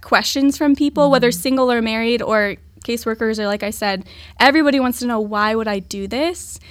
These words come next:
Speaker 1: And it has become this perfect opportunity where people are already listening because they're
Speaker 2: Mm-hmm.
Speaker 1: intrigued. And then I get to, a chance to share the gospel. And so, um, yeah, that's been a really fun outlet. It's so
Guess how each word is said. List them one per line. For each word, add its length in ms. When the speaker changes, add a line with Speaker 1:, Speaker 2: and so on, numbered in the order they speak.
Speaker 1:
And 200
it 300
has 280
become 360
this 160
perfect 400
opportunity 760
where 200
people 280
are 100
already 260
listening 400
because 260
they're 140
Speaker 2:
Mm-hmm. 100
Speaker 1:
intrigued. 560
And 160
then 80
I 120
get 160
to, 140
a 80
chance 280
to 60
share 240
the 80
gospel. 580
And 140
so, 640
um, 680
yeah, 200
that's 180
been 160
a 60
really 180
fun 180
outlet. 360
It's 460
so 260